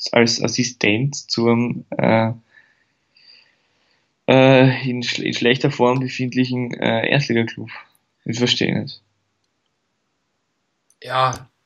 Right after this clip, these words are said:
Speaker 2: ich meine, ich hab dir schon was, ich hab, ich kann auch eine, meine Meinung, meine Meinung dazu gibt's an einem anderen Tag. Nein, ich wollte meine Meinung dazu,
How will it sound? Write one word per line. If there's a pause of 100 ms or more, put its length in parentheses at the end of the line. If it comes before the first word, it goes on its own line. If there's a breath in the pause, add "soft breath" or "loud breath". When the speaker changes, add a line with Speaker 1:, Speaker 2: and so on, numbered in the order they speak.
(500)
Speaker 2:
ich
meine,
ich
hab
dir
schon
was, (340 soft breath)
ich
hab,
ich
kann
auch
eine, (140)
meine
Meinung,
meine
Meinung
dazu
gibt's
an
einem
anderen
Tag. (680 soft breath)
Nein,
ich
wollte
meine
Meinung
dazu,